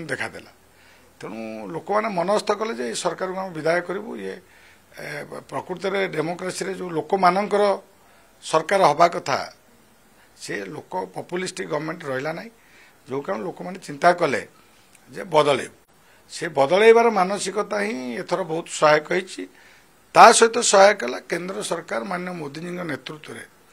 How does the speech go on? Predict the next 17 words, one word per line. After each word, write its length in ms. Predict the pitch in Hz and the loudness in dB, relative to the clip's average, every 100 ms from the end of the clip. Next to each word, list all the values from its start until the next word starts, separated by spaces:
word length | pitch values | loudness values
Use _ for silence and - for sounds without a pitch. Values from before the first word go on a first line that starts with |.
| - _ _ _ _ | -20 _ _ _ _
ବିଗତ 360 | 117 151 220 220 214 | -12 -2 -2 0 -2
ଦଶ 200 | 185 - | 0 0
ବର୍ଷ 220 | 190 175 - | 0 0 -4
ଭିତରେ 360 | 190 175 190 208 | -6 -8 -10 -10
ଯୋଉ 140 | 190 190 | -10 -8
ସେବା, 340 | - 143 175 190 | -8 -4 -4 -4
ସୁଶାସନ, 560 | - 135 160 151 - - | -10 -10 -8 -8 -10 -10
ଗରିବ 260 | 143 135 156 | -8 -6 -6
କଲ୍ୟାଣକାରୀ 520 | 160 156 151 151 143 143 | -8 -8 -8 -8 -12 -12
ଯୋଜନା 320 | 135 135 165 | -12 -10 -8
ସବୁ 240 | 165 160 165 139 | -6 -8 -12 -14
ଲାଗୁ 200 | 127 127 143 | -14 -14 -16
କଲା, 240 | 113 90 - - - - - - | -14 -14 -18 -20 -20 -20 -20 4
ଡାଇରେକ୍ଟ 340 | 151 190 214 208 | 10 10 10 6
ବେନିଫିଟ୍ 460 | 180 185 180 180 | 2 2 2 2
ଟ୍ରାନ୍ସଫର, 440 | - 151 139 - 120 | 6 4 4 -4 -4
ସିଧାସଳଖ 640 | - 165 208 208 190 185 | -4 4 6 6 2 -2